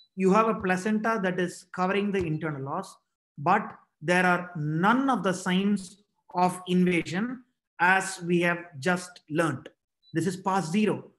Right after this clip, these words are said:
You have a placenta covering the internal os, retroplacental zone is there, there are no lacunar spaces, and color Doppler shows no hypervascularity or bridging vessels, and you can see a very clean bladder line interface.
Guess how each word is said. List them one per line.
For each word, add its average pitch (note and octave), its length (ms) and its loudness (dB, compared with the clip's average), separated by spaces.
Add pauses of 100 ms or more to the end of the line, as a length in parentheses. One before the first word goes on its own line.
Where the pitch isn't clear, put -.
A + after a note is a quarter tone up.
(200)
You F3 140 2
have F3 100 4
a E3+ 60 -2
placenta F#3+ 480 -2
covering G3+ 420 0
the A3+ 120 2
internal A3+ 460 2
os, G#3+ 320 0 (440)
retroplacental A3 880 2
zone G#3 280 2
is F#3 160 0
there, G3 300 2 (360)
there E3 140 2
are D#3+ 160 2
no F#3+ 140 2
lacunar A#3 580 2
spaces, G#3+ 600 -2 (360)
and G3 280 2
color A3+ 260 2
Doppler G#3+ 360 2
shows F#3 420 -4 (340)
no E3+ 360 0
hypervascularity G3 920 0
or G#3+ 140 2
bridging F#3+ 380 -2
vessels, E3 440 -2 (360)
and F3+ 140 4
you G3 100 2
can E3+ 200 -2
see G3+ 380 -4 (240)
a E3 80 0
very G3+ 480 0
clean G#3+ 580 2 (320)
bladder E3+ 380 4
line E3 420 -2
interface. C#3+ 540 -10